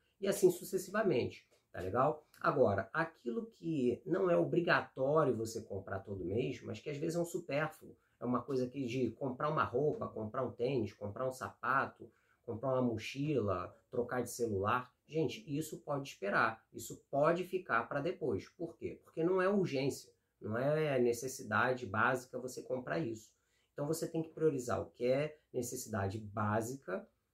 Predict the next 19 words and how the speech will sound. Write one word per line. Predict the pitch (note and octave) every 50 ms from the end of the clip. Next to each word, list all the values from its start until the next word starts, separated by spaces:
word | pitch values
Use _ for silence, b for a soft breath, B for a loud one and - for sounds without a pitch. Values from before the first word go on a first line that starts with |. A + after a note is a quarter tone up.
| _ _
tá | F#2
legal? | F2+ F2+ F#2 G2 A2 B2 C#3+ - - - _ _ -
E | F3
deixar, | E3 F3+ E3+ D#3+ - - D3 C#3+ E3+ F#3+ F#3 - - _ _ _ _ _ _ _ _ _ _ _
esquecer, | - - - - A#2 A2 - - - C#3+ D#3 F3+ G3 G#3 G3+ -
deixar | - B2+ A#2 A2+ - C3+ D3 D#3
de | D#3 E3+
lado | F3+ E3 C3+ A#2+ A#2+ B2+ C#3 D#3 D#3+ F#3 -
os | - D#3+ D#3 -
supérfluos | - - - - A#2+ B2 C3 - - - E3 D#3+ F3+ F3+ - - _ -
e | F3 F#3
os | F3+ D#3+
gêneros | C#3 C#3 C3+ C3+ C#3+ D3+ - -
que | - -
não | F3 E3
sejam | - - D#3 C#3 D3 D#3+ D#3
de | D3+ D#3+
primeira | - E3 D#3 C#3 C3 C3 C#3 C#3
necessidade. | C#3+ C#3+ - - C#3 - F#3 E3 C3+ F2+ - - - - -